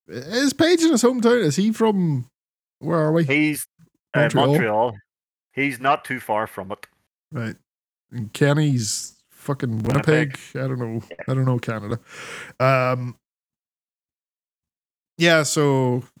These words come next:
Speaker 1: uh, Kenny gets attacked by Big Bill.
Speaker 2: Hmm.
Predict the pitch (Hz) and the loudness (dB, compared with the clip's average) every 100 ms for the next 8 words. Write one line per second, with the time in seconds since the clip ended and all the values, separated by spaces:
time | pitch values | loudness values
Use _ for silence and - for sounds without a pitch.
0 | 117 117 117 113 113 110 - _ _ - | -2 0 2 0 -2 -4 -10 _ _ -2
1 | - 123 117 123 117 104 107 110 110 110 | 0 2 0 -2 -2 -4 -2 -4 -2 -4
2 | 107 101 113 - _ _ _ _ _ _ | -6 -8 -10 -12 _ _ _ _ _ _
3 | _ _ - 117 110 95 | _ _ -18 -14 -12 -14